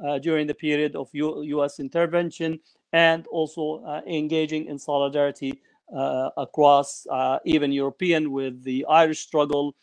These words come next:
and, uh, in Spain and other places. So that's the dynamics relative to the future, I think, continue to push on those four elements, uh, that, uh, I,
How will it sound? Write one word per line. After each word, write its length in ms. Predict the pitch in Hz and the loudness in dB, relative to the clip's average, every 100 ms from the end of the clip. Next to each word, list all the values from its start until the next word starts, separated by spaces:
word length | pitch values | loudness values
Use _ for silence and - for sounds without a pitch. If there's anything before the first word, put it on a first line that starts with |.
| _ _ 226 | _ _ -12
and, 460 | 139 135 139 127 - | -8 -6 -6 -8 -10
uh, 200 | 135 131 | -8 -8
in 160 | 143 127 | -8 -12
Spain 460 | - 180 160 147 | -6 0 2 2
and 120 | 135 | -2
other 220 | 139 139 127 | -2 -2 -2
places. 500 | - 143 117 120 - _ _ | -4 -4 -6 -14 -20 _ _
So 160 | - 165 | -6 4
that's 400 | 165 196 - - | 6 6 4 -8
the 140 | 180 | -4
dynamics 600 | 170 170 170 185 170 - | 0 0 0 -2 -4 -4
relative 400 | 170 170 170 160 | -2 -2 -4 -10
to 60 | 170 | -10
the 120 | 156 | -10
future, 420 | 156 196 185 175 | -8 -10 -8 -8
I 80 | 147 | -10
think, 320 | 143 175 160 | -10 -10 -10
continue 600 | - 151 - 196 175 151 139 _ _ _ | -10 -10 -6 -2 0 0 -2 _ _ _
to 80 | 175 | -4
push 280 | 170 185 - | 0 0 0
on 180 | 180 151 | -6 2
those 280 | 160 151 - - | 4 4 -2 0
four 320 | 160 160 156 | 4 6 6
elements, 540 | 165 160 147 143 - - | 4 2 0 -6 -10 -16
uh, 180 | 143 139 | -10 -10
that, 280 | 139 139 139 - _ _ _ - | -6 -6 -8 -12 _ _ _ -12
uh, 220 | 139 135 | -6 -6
I, 520 | - 135 131 131 131 | -4 -4 -2 -4 -6